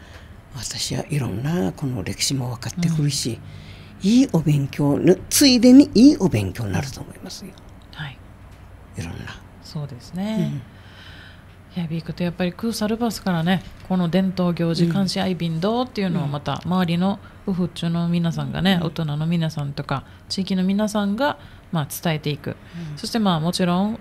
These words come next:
Speaker 2: 今、何名目になってきてますけど、
Speaker 1: はい。
Speaker 2: やっぱりこの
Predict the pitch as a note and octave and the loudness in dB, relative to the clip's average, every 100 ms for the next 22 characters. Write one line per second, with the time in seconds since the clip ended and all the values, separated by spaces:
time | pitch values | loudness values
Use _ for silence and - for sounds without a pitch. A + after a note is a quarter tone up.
0 | - F#3+ D#3+ - - - - - - - | -2 0 0 -4 -14 -20 -20 -20 -20 -14
1 | - F#3+ F#3+ F#3+ F3+ F3 F#3+ G#3 G3 F#3 | 0 2 4 4 4 2 2 0 -2 -8
2 | - F3+ D#3+ - E3 F#3 G3+ - - D#3 | -4 -4 -2 -4 -4 0 -2 -2 -6 -4
3 | F#3 F#3+ B3+ C#4+ B3 G#3 D#3 | -4 -2 -4 -2 0 0 -2